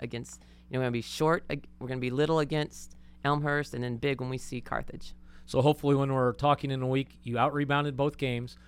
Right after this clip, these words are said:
Speaker 2: created more turnovers than you committed, and have two more wins and five and oh in conference.
Speaker 1: I think you can come do our game plan, Derek. It was great.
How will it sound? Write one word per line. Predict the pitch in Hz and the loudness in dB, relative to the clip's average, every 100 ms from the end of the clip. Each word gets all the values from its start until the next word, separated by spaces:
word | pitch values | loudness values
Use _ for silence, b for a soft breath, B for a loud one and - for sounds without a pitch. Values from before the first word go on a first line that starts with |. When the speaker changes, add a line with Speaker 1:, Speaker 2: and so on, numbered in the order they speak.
| b - | b -4
Speaker 2:
created | 131 120 110 | 2 2 2
more | 117 143 | 4 4
turnovers | 147 151 147 143 131 | 4 2 4 2 0
than | 139 | 0
you | 139 | -2
committed, | - 147 117 110 110 b b - | -4 0 0 0 -4 b b -6
and | 113 | -2
have | 117 113 | -2 -2
two | - | -2
more | 117 117 113 | -2 0 0
wins | 117 113 | 0 -2
and | 101 | -6
five | 104 110 104 | -2 -2 0
and | |
oh | 104 101 | -4 -6
in | |
conference. | 98 98 80 78 - - | -6 -8 -8 -16 -18 -6
Speaker 1:
I | 135 | -4
think | 139 143 | -4 -4
you | 147 | -4
can | 151 | -4
come | 143 147 | -2 -2
do | 143 151 | 0 0
our | 160 | 2
game | 147 120 | 0 -2
plan, | 113 113 | -4 -4
Derek. | 117 123 - | -4 -6 -8
It | |
was | 117 | -8
great. | 117 123 | -2 -2